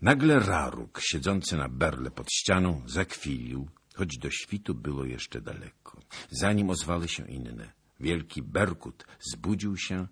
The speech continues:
strząsnął skrzydła i krakać począł. Łuczywo palące się w grubach przygasło. W izbie zrobiło się ciemnawo i ponuro. „Mikolaj, popraw ogień”,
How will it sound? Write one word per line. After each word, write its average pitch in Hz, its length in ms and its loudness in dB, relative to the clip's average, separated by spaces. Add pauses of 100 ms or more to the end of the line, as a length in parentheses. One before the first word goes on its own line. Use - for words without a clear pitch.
(140)
strząsnął 85 920 2
skrzydła 80 680 -4 (440)
i - 80 -14
krakać - 680 -6
począł. - 420 -12 (640)
Łuczywo 107 680 -2 (300)
palące 73 500 -2
się - 140 -8
w 62 140 -10
grubach 76 480 -4
przygasło. - 960 -6 (360)
W - 200 -8
izbie 78 320 -2
zrobiło 67 480 -6
się 64 320 -8
ciemnawo 67 800 -2 (440)
i - 100 -8
ponuro. - 640 -12 (560)
„Mikolaj, 123 500 12
popraw 98 460 8
ogień”, 62 400 0